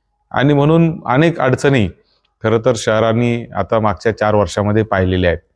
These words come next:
संगमनेर शहरामध्ये एक चांगल्या पद्धतीचं काम करण्याचा प्रयत्न मागील काळामध्ये आम्ही सगळ्यांनी केलेला आहे आणि त्याचमुळे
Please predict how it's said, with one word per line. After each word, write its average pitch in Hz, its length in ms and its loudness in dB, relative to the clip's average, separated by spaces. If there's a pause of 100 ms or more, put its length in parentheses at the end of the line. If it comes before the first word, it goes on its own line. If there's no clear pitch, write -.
(480)
संगमनेर 120 440 0
शहरामध्ये 120 720 2 (560)
एक 113 180 -4
चांगल्या 120 300 2
पद्धतीचं 117 480 0
काम 120 300 -2
करण्याचा 110 420 -4
प्रयत्न 101 440 -2 (480)
मागील 104 300 -2
काळामध्ये 107 680 0
आम्ही 101 240 -2
सगळ्यांनी 98 420 -4
केलेला 101 380 -2
आहे 120 140 0 (760)
आणि 117 200 0
त्याचमुळे 123 640 0